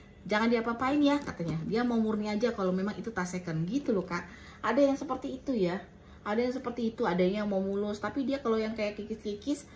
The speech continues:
karena memang membuktikan dia kulit asli, udah jangan ditacap katanya. Biarin aja ya, jangan ditacap-tacap ya.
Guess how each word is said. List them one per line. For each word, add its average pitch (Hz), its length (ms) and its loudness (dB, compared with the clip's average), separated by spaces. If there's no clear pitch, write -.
karena 202 240 -2
memang 202 280 0
membuktikan 202 520 0
dia 196 160 2
kulit 196 240 0
asli, 277 400 0
udah 277 160 4
jangan 208 240 0
ditacap 214 560 0
katanya. 160 320 -4
Biarin 208 320 2
aja 220 440 0
ya, 202 160 0
jangan 202 280 -2
ditacap-tacap 202 720 -4
ya. 208 160 0